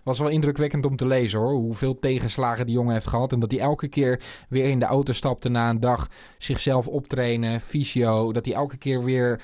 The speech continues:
het gevoel heeft dat het weer wat beter gaat. Maar dat lijkt ze-, lijkt me zo ontzettend uitzichtloos.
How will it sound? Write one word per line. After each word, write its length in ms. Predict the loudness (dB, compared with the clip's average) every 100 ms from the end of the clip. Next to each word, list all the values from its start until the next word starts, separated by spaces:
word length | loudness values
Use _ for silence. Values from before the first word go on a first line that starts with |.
| -8
het 140 | -6
gevoel 300 | -4 0 0
heeft 320 | 0 -2 -6 -14
dat 220 | -4 -2
het 120 | -2
weer 260 | -2 0 0
wat 200 | -2 -2
beter 340 | -2 -2 -4
gaat. 320 | -6 -6 -6 -4
Maar 80 |
dat 120 | -6 -4
lijkt 220 | -4 -6
ze-, 100 | -8
lijkt 320 | -4 -2 -2
me 80 | 0
zo 140 | 0
ontzettend 520 | 0 -2 -2 -2 -2 0
uitzichtloos. 760 | -2 -2 -4 -2 -2 -4 -8